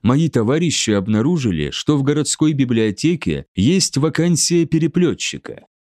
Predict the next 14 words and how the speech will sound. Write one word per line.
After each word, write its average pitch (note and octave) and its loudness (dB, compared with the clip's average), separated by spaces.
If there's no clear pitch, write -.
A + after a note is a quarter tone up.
Боже D3+ 2
ты C#3 0
мой! C#2 -6
Я C#3 2
уже F3+ 2
и F3+ 2
забыл, D#3 0
что - -4
когда-то C#3 0
в E2+ -6
библиотеках D3 0
существовали D3+ -2
такие D#3 0
должности. A2 -6